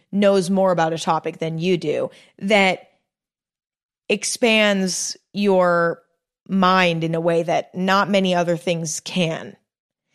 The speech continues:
And when you're leading conversations with ego, you can't have those conversations. You know,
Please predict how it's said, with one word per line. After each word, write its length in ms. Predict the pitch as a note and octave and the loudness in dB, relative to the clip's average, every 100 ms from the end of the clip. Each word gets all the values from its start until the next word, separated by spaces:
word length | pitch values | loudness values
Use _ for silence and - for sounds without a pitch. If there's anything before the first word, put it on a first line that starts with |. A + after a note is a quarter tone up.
| _ _ _ | _ _ _
And 540 | - G3 F#3+ F#3 F#3 F#3+ | 0 2 2 0 -2 0
when 520 | G3 F#3+ F#3 F3+ F3 _ _ _ _ _ _ _ - | 2 4 2 -2 -6 _ _ _ _ _ _ _ -4
you're 600 | G#3+ G#3 G3+ G3 G3 - - _ _ _ _ _ _ | -2 2 4 4 2 -2 -10 _ _ _ _ _ _
leading 520 | A3 A#3 C4 B3+ A3+ | -2 2 2 2 0
conversations 840 | G3+ G#3 G3 F#3+ G3+ G3+ G3 F3+ D#3+ | 0 0 0 -2 0 0 0 -4 -2
with 220 | E3+ E3 | -4 -2
ego, 720 | G#3+ A#3 G3 E3+ E3 D#3 - - _ _ _ _ _ | 0 0 2 2 2 0 -2 -10 _ _ _ _ _
you 260 | G3+ A#3 | -2 -2
can't 680 | G3+ - - B3+ A#3+ A3+ G3+ _ _ _ _ _ _ _ | -2 -8 -2 0 0 0 -4 _ _ _ _ _ _ _
have 340 | - A3+ G#3+ G3 | -6 0 2 2
those 240 | G#3 G3 | -2 -2
conversations. 1120 | - G3 F#3+ - G#3 C4+ - - - - - _ _ _ _ _ | -2 -2 -2 -2 -2 0 -4 -6 -10 -12 -12 _ _ _ _ _
You 200 | A3 A3 | -2 2
know, 380 | G3+ G3 G3+ | 4 4 2